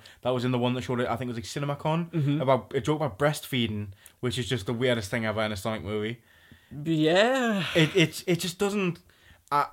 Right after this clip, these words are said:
Speaker 1: I don't see why you wouldn't make an entirely C G I movie to begin with.
Speaker 2: Yeah, so if you look past the, the design of Sonic, which we will come to,
Speaker 1: Yeah, it ju-, it still looks shit.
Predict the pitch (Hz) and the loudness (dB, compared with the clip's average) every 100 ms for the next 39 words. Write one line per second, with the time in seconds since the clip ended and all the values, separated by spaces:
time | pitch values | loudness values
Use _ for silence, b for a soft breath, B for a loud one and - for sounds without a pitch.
0 | - - 160 190 233 180 139 139 139 131 | -8 0 2 2 0 0 2 4 4 2
1 | 123 120 113 110 107 98 117 113 98 113 | 0 0 -2 -4 -6 -4 -4 -4 -4 -6
2 | 107 110 110 113 110 117 110 113 123 143 | -2 -4 -2 -4 -4 -6 -6 -4 -4 -4
3 | 165 175 170 160 185 185 180 214 226 233 | -4 2 4 4 2 2 4 4 6 4
4 | - - 175 127 - - 147 147 139 120 | 0 6 6 6 -2 -6 2 4 4 0
5 | 131 139 151 139 131 - 139 131 - 151 | -4 2 4 4 0 0 0 0 -2 -4
6 | - 160 156 196 175 - 165 - - 135 | 0 2 6 6 6 2 0 0 -6 -6
7 | 147 131 120 127 135 139 123 - 156 123 | -2 0 2 0 0 0 0 2 2 2
8 | - 113 95 | -2 -2 -2